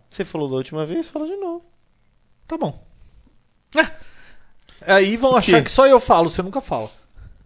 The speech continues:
Speaker 1: A banda do Papo Tech é patrocinada pela Hospedagem Segura. W W. <laughs> Não
Speaker 2: Tá
Speaker 1: pode.
Speaker 2: bom, vai, eu gravo, você não
Speaker 1: Não, não.
Speaker 2: Desse jeito aí não dá.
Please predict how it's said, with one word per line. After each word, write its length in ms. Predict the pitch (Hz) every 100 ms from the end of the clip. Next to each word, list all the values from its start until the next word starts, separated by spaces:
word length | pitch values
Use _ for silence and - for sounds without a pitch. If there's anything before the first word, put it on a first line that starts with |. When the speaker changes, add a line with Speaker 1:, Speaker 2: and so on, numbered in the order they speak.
| _ _ _ _ _ _ _ -
Speaker 1:
A 100 | 120
banda 420 | 139 151 214 202
do 120 | 170
Papo 280 | 151 127 -
Tech 380 | - 131 131 156
é 40 |
patrocinada 760 | 151 170 151 143 135 123 123 123
pela 200 | 123 123
Hospedagem 420 | 117 120 110 110
Segura. 440 | - 117 117 160 - _ _ _ _ _ _ _ _ -
W 360 | 113 110 113
W. 280 | 107 110 110 - - - - 202
<laughs> 520 | 170 135 131 113 -
Não 180 | - 123
Speaker 2:
Tá 120 | 120
Speaker 1:
pode. 120 | 143 120
Speaker 2:
bom, 160 | 123
vai, 160 | 123 131
eu 120 | 127
gravo, 320 | 123 113 113
você 160 | - 131
não 200 | 117 113
Speaker 1:
Não, 260 | 139 214 190
não. 180 | 190 120
Speaker 2:
Desse 280 | 135 -
jeito 280 | 120 135 131
aí 60 | 127
não 160 | 220
dá. 140 | 113